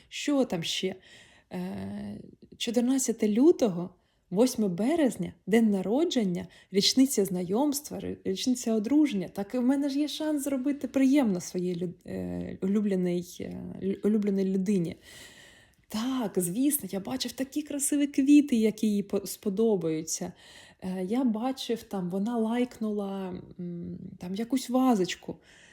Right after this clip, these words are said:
за три роки назад за шістнадцять гривень. Ось вона буде здивована.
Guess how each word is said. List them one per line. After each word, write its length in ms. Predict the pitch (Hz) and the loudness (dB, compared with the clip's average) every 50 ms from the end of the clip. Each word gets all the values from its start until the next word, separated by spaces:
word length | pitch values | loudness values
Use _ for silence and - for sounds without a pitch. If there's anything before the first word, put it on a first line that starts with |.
| - _ _ - | -20 _ _ -12
за 1080 | 175 175 190 190 185 185 180 175 175 170 170 170 170 165 165 165 - - - - - 170 - _ _ _ - 180 175 - | -8 -6 -4 -4 -4 -4 -6 -6 -8 -8 -8 -10 -10 -10 -12 -12 -12 -12 -12 -12 -12 -14 -16 _ _ _ -8 -8 -2 0
три 220 | 190 196 208 196 | 4 6 8 10
роки 320 | 190 190 190 - 185 170 | 10 8 6 6 2 2
назад 440 | 160 160 170 - - 214 214 190 170 | 2 0 0 0 0 0 0 0 0
за 800 | 160 160 160 160 165 160 - - - - - - - - - 165 - _ _ | -4 -4 -6 -6 -6 -8 -8 -8 -8 -8 -8 -8 -8 -10 -12 -12 -16 _ _
шістнадцять 540 | - - 175 - - 190 180 175 - 165 180 | -10 -8 -6 -2 0 0 0 2 0 0 0
гривень. 480 | 175 190 185 190 175 165 160 175 180 - _ _ _ _ _ _ _ _ _ _ _ _ _ _ - | 2 4 4 4 4 4 2 -2 -4 -8 _ _ _ _ _ _ _ _ _ _ _ _ _ _ -2
Ось 340 | - 202 233 311 311 - - | 2 4 4 4 4 4 2
вона 180 | 302 285 294 277 | 2 4 4 4
буде 260 | 240 254 226 240 226 | 2 2 2 2 0
здивована. 680 | 208 - 240 233 226 220 196 180 180 175 180 - 185 | 2 2 2 4 4 4 2 0 -2 -4 -6 -6 -8